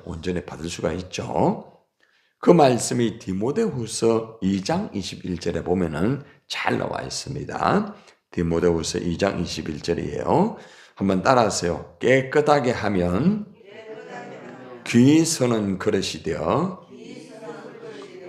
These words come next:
거룩하고 주인의 쓰임에 합당하며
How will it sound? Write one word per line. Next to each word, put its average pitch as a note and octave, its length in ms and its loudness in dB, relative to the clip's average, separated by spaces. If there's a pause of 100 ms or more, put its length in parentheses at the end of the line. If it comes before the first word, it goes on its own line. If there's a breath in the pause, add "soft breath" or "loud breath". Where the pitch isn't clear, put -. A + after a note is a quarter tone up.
(300)
거룩하고 A2+ 880 4 (760)
주인의 C3+ 540 6
쓰임에 G2+ 680 2 (1080)
합당하며 A#2 1160 2